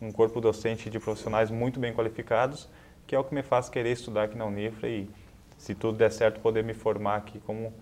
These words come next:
um bom jornalista no futuro e tentar ser entre os dez melhores jornalistas do mundo, quem sabe.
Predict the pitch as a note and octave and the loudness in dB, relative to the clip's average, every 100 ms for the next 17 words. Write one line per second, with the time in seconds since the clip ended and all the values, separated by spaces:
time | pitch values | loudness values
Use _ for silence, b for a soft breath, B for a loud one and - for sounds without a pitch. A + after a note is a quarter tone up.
0 | b b - G#2 G#2 G#2 A2 G#2 G#2+ G#2+ | b b -8 -2 -2 -2 -4 -2 -4 -6
1 | A2+ A#2 C3 B2 A#2 C3 C3 b b b | -10 -8 -10 -4 -4 -4 -8 b b b
2 | B2+ C#3 B2 A#2+ A#2+ B2 A#2+ A2 A2+ A#2 | -2 -2 4 4 6 2 4 2 2 4
3 | A2 A2+ A#2+ A2 A2 A2+ A2 G#2+ G2+ G#2 | 8 8 8 4 6 4 2 -2 -4 -2
4 | G#2+ G2+ G2 F#2+ G2 | -2 -2 -4 -2 -2